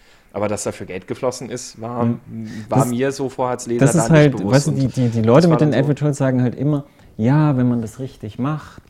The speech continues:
Speaker 2: dann, dann ist das alles nicht schlimm. Aber der Punkt ist halt, wenn du das Advertorial richtig machst,
Speaker 1: Ja.
Speaker 2: so wie es gedacht ist, dann machst du es halt so, dass es möglichst, dass du möglichst unterm Radar einfliegst.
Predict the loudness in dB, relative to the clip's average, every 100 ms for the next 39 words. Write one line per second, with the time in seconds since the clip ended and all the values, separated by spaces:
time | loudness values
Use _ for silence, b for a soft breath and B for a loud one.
0 | b b -10 -6 -4 -4 -4 -6 -8 -8
1 | -10 -12 -10 -10 -8 -10 -10 -8 -6 -4
2 | -4 -4 -2 -2 -4 -10 -10 -6 -6 -6
3 | B B -6 -4 -4 -6 -8 -10 -10 -10
4 | -8 -6 -4 -4 -6 -10 -6 -8 -8 -14
5 | -20 _ _ _ -14 -14 -8 -6 -6 -4
6 | -4 -4 -6 -10 -10 B B -4 0 0
7 | -2 -4 -8 -6 -8 -6 -6 -4 -4 -6
8 | -8 -6 -4 -4 -6 -8 -8 -18 -14 -10
9 | -6 -6 -6 -10 -10 -6 -4 -4 -4 -4
10 | -4 -4 -6 -10 -10 -12